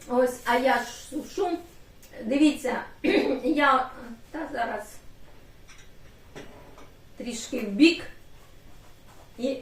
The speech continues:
мені ж треба, я отак.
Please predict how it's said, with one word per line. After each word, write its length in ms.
мені 300
ж 160
треба, 400
я 140
отак. 380